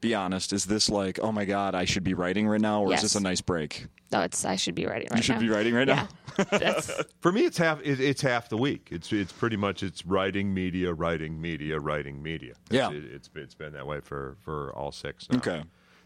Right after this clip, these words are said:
Speaker 3: Uh, but more so, more so the media gets, is, is, is, it seems like it's, they've gotten more interested in it as it's gone along. It's, it, it's now, uh, you know, it's now kind of a, a Minneapolis tradition at this point after six years.
Speaker 1: Yeah, for sure.
Speaker 3: So, uh,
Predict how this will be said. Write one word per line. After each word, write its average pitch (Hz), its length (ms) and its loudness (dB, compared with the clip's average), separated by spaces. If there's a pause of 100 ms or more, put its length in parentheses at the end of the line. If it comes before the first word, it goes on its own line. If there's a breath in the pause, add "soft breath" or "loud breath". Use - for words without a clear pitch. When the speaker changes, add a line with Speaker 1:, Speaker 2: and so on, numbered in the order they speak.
(100)
Speaker 3:
Uh, 90 200 -2
but 104 180 -2
more 117 480 0
so, 139 340 2 (220 loud breath)
more 247 180 4
so - 160 4
the 180 100 2
media 208 320 4
gets, 139 280 0
is, 127 380 4
is, 113 200 -2
is, 117 240 2
it 117 140 -8
seems 131 240 -2
like 104 240 -2
it's, 107 320 -2
they've 101 140 -2
gotten 101 200 -2
more 101 220 -2
interested 85 400 -8
in 64 180 -10
it 67 60 -6
as 67 100 -8
it's 73 240 -10
gone 69 240 -6
along. 62 280 -8
It's, - 160 -6
it, 69 200 -6
it's 73 200 -10
now, 78 280 -2
uh, 71 300 -4
you 92 80 -4
know, 82 80 -2
it's - 160 -8
now 85 100 -2
kind 78 240 -6
of 69 80 -10
a, 67 300 -6 (100)
a 67 400 -6
Minneapolis 71 600 -6
tradition 64 480 -10 (120)
at 58 120 -14
this 58 140 -16
point 60 200 -12
after 62 160 -14
six 65 260 -12
years. 71 300 -2
Speaker 1:
Yeah, 160 240 4
for 113 160 -8
sure. 139 300 0 (220)
Speaker 3:
So, 62 440 -10
uh, 60 280 -18